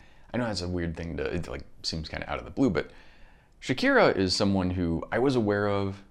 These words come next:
She's, I think, a year or two older than me, but damn near my age. And, you know, like, especially when you're younger, a year or two makes a difference. When you're my age, it's like, you know, comes out in the wash. So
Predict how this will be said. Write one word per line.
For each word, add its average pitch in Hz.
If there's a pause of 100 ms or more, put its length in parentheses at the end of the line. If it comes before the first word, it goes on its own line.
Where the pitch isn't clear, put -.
(140)
She's, 180 (260)
I 107
think, 113
a 95
year 87
or 85
two 80
older 73
than 71
me, 69
but 71 (280)
damn 104
near 80
my 67
age. - (500)
And, 82
you 78
know, -
like, -
especially 85 (380)
when 185
you're 160
younger, 95
a 82
year 82
or 85
two 82
makes 73
a 78
difference. 78
When 87
you're 80 (220)
my -
age, 71
it's 73
like, 82 (380)
you -
know, - (560)
comes 90
out 71
in 69
the 67
wash. - (1000)
So 104